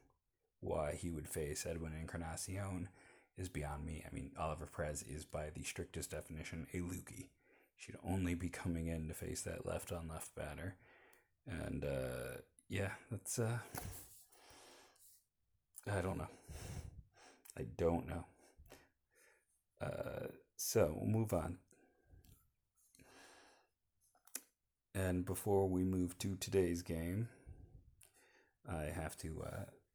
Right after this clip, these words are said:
talk about our sponsor, Blue Chew dot com. Uh, it's, it's awesome we have any sponsorship at all. Um, it's means that I'm able to, uh,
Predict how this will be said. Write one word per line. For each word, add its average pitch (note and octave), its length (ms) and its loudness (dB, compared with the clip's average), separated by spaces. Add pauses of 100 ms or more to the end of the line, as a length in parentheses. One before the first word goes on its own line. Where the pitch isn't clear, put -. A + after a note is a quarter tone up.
(200)
talk D#2+ 180 0
about D#2+ 160 2
our D2 100 -2
sponsor, E2+ 380 0
Blue F#2 220 2
Chew E2+ 220 -2
dot D#2+ 240 0
com. G2 360 0 (840)
Uh, F2+ 580 -2 (920)
it's, - 360 -4
it's - 180 -4
awesome F#2 380 0
we F#2 80 0
have F2+ 180 0
any F2 180 0
sponsorship F2 600 -6
at E2+ 60 -4
all. G#2 340 0 (440)
Um, - 380 -4 (380)
it's - 560 -6 (120)
means F#2+ 420 2
that E2 120 -4
I'm E2+ 160 0
able F#2 280 0
to, F#2 300 -2 (280)
uh, F2 340 -6